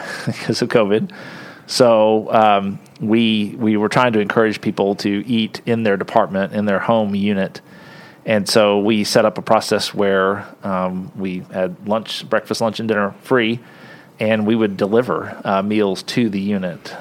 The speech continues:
Um, this became something that was as much of anything, I think, a, a work-life balance issue because, uh, you're not having to think about, "Where do I get my lunch? I need to pack my lunch. What am I gonna do for dinner? I'm gonna be at work for twelve hours." Um, you just know that,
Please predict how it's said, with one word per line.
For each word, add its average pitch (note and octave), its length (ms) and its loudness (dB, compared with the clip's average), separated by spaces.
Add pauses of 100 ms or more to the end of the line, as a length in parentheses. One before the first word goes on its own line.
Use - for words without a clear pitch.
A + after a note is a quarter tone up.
(140)
Um, G2 460 0
this E3+ 160 -2
became F3 400 0
something A#2+ 340 -2
that A2+ 100 -2
was G#2 220 -4
as G#2 120 -2
much A#2 240 -2
of G#2+ 120 -2
anything, A2 380 -4
I G2 40 0
think, G2+ 200 -6
a, F#2+ 160 0 (600)
a - 80 2
work-life A2 580 2
balance G2+ 420 0
issue F#2 420 -6
because, G2 720 -4
uh, G2 400 -4 (640)
you're A#2 100 -2
not G#2+ 160 4
having A2 260 0
to G2+ 60 -4
think G#2+ 220 -6
about, F#2+ 420 2 (460)
"Where A2 180 2
do G#2 60 0
I G2+ 80 2
get G2 160 -6
my F#2+ 120 -4
lunch? A2+ 340 0
I A#2 40 -6
need G#2+ 120 -4
to F#2+ 60 -6
pack A#2 260 0
my A2 80 -2
lunch. A2 360 -2
What A#2 80 0
am A2 60 -6
I G#2+ 80 -2
gonna G#2 100 -4
do G2 120 -6
for - 160 -14
dinner? G#2+ 400 -2 (500)
I'm A2+ 60 -10
gonna G#2 100 -4
be G2+ 120 -2
at G2 80 -6
work A2+ 200 -2
for - 80 -2
twelve G#2+ 260 2
hours." G#2 420 2 (220)
Um, G2 340 0
you G#2+ 100 0
just A2 240 0
know G#2 340 2
that, G2 520 -2